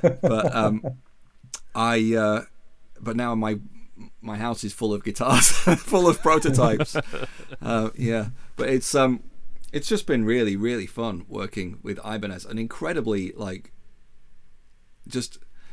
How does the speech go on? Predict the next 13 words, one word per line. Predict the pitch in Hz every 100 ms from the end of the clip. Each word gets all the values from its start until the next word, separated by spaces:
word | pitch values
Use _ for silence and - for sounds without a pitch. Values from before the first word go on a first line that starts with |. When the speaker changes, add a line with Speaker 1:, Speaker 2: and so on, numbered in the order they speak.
| -
Speaker 2:
easy | 107 160 170 120 95 -
in | 101
a |
lot | 107 117
of | 104
ways, | 95 85 85
because | - 98 104 95 - - - - - - - - -
I've | 113
never | 139 143
been | 131 123
told | - 120 113 104 - - - - - - - - - -
no, | 107 117 143 156 98 -
really. | 104 92 80 82